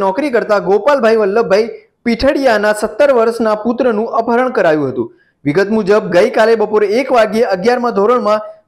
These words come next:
અભ્યાસ કરતો ગોપાલભાઈનો પુત્ર સ્કૂલે જવા માટે નીકળ્યો, જે બાદમાં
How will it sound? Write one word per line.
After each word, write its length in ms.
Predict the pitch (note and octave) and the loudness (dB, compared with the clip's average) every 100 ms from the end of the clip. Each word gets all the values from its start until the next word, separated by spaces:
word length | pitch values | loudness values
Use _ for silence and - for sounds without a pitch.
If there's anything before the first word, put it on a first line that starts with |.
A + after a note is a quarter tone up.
| D#3 | -6
અભ્યાસ 320 | D3+ G#3+ G#3+ | -2 -2 -2
કરતો 280 | B3+ A#3+ A3+ A3 - _ - E3 | -2 0 0 0 -4 _ -6 -2
ગોપાલભાઈનો 560 | G#3 C#4+ A3+ A3+ B3 B3 | 2 2 2 2 0 0
પુત્ર 260 | C4+ G#3+ G#3+ A3 | -2 0 -2 -2
સ્કૂલે 240 | B3 C4 C4+ | -2 -2 2
જવા 280 | A#3 A#3+ | 2 2
માટે 180 | A#3 A#3 | 0 0
નીકળ્યો, 380 | A#3 F3+ D3 A#2 - _ - | 0 0 -2 -2 -8 _ -4
જે 140 | E3 F#3+ | -2 2
બાદમાં 460 | F#3+ A3+ A3+ G3+ | 2 2 2 0